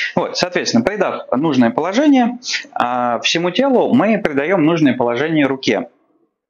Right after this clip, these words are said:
Для того, а, чтобы во время манипуляций мы не получали, а, какого-то, м, какой-то боли, вот, мы должны руку оставить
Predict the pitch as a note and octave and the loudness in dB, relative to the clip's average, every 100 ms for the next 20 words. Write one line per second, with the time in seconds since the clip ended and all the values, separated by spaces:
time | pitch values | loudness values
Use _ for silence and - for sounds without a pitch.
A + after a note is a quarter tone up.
0 | _ _ _ A#2 D3+ G3 F#3 C3+ G#2 F#2 | _ _ _ -2 -2 -2 -2 0 0 -2
1 | - C3 A#2 A2 - - - D3+ D3 B2 | -4 -2 0 -2 -2 -2 -2 -2 -4 -2
2 | A2+ D3+ D#3 D#3 A#2 G2+ G2 - B2 B2+ | -4 -2 -2 0 0 -2 -6 -2 0 2
3 | B2 C#3 B2 A2 G2+ F#2 _ - - - | 0 0 -2 -2 -2 -2 _ -10 -8 -8
4 | - - _ _ _ _ _ - B2 D#3 | -12 -18 _ _ _ _ _ 0 2 4
5 | C#3+ C3 D#3 B2+ C3 C3+ - C3+ A2 G#2 | 4 4 2 0 -2 0 -2 0 0 0
6 | - G#2+ G#2 G#2+ - B2+ A2+ G#2+ G#2+ A2+ | 0 0 0 0 -2 -2 -2 -2 0 0
7 | - - G#2+ G#2 F#2+ C3+ C3 A2+ A2 A#2+ | -2 0 2 2 2 -2 -2 -2 -2 0
8 | A3+ C#4 C4 B3+ - - - - C3+ G#2+ | 0 2 0 -2 -8 -8 -8 -2 -2 0
9 | A#2+ G#3 D#3+ C#3 C#3 F3 E3+ - _ - | 0 2 0 0 0 2 0 -2 _ -4
10 | C3 G#3 - - B2+ B2 E3 E3+ C#3 - | -4 -2 -4 -2 -4 -4 -6 -4 -4 -6